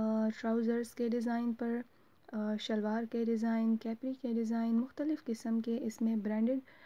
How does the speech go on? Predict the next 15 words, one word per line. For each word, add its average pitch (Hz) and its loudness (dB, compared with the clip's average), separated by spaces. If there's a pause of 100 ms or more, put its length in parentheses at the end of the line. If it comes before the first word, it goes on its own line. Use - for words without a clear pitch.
(200)
अ, 214 0
trousers 226 0
के 247 -2 (180)
design 214 0
और 214 0
ideas 214 -2
हैं। 262 -6 (1700)
Video 262 0
को 269 0
full 277 4
watch 269 0
करें, 247 0
आखिर 226 -4
तक 262 -2 (120)
देखें 254 -4